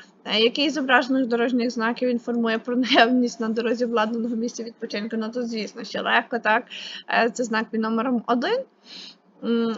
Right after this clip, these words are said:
зображений дорожній знак позначає електрозарядну станцію. Ну, і, звісно, що цей, е, це автозаправні та електрозарядні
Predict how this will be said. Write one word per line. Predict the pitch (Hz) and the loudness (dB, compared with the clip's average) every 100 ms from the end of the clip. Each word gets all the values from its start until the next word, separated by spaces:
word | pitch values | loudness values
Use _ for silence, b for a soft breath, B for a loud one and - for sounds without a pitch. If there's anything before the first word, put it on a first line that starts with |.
| 240 | 0
зображений | 262 262 269 302 262 | 0 4 2 4 0
дорожній | 233 233 254 240 | 2 2 2 0
знак | 240 220 226 - | 0 -2 -4 -6
позначає | 226 214 - 240 226 - | -4 -4 -2 -2 -2 -2
електрозарядну | 214 226 - - 226 247 370 403 | -2 -4 -6 -8 -4 2 2 0
станцію. | 370 - 302 277 269 262 240 262 | -6 0 2 2 0 0 0 -2
Ну, | 508 339 | -4 0
і, | 247 | 0
звісно, | 220 247 262 214 | 0 -4 -4 -8
що | 208 208 | -8 -8
цей, | - 240 269 B B B | -2 0 0 B B B
е, | - 196 196 | -6 -6 -4
це | 208 | -4
автозаправні | 196 - 208 208 240 226 247 233 214 214 202 196 | -4 -6 -10 -10 -2 0 2 0 0 -2 -6 -6
та | 190 220 | -4 -4
електрозарядні | - 226 233 - 220 196 226 233 208 220 208 | -4 -6 -6 -8 -10 -6 -6 -4 -6 -4 -4